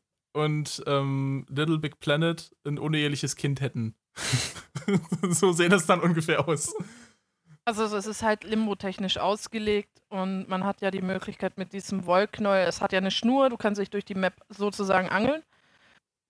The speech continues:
Speaker 2: Es ist halt total beleuchtet, hat eine mega geile Atmosphäre und du hast halt einfach das Gefühl, du willst das spielen. Es ist halt einfach so fucking süß.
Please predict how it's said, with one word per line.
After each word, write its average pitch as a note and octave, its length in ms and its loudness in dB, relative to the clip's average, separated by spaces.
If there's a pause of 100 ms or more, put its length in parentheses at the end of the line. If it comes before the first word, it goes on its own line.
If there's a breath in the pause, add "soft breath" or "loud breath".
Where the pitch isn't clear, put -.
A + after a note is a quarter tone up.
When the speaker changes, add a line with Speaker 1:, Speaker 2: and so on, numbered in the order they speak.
(560)
Speaker 2:
Es G#3 80 -2
ist G#3+ 140 -2
halt A3 300 6
total G#3+ 340 2
beleuchtet, G#3+ 640 0
hat A3 160 0
eine G#3+ 80 2
mega A#3 320 4
geile G3+ 320 2
Atmosphäre G3+ 760 0
und G3 160 0
du F#3+ 140 -2
hast G3+ 160 -4
halt F3+ 180 -6
einfach F#3 240 -6
das - 320 -12
Gefühl, G#3 360 -2
du F#3 180 -8
willst G3+ 340 2
das - 140 -4
spielen. G3+ 280 0
Es - 160 -4
ist G3 140 -2
halt G3 220 2
einfach G#3 320 2
so G#3+ 240 -4
fucking A3 520 0
süß. G#3+ 500 -2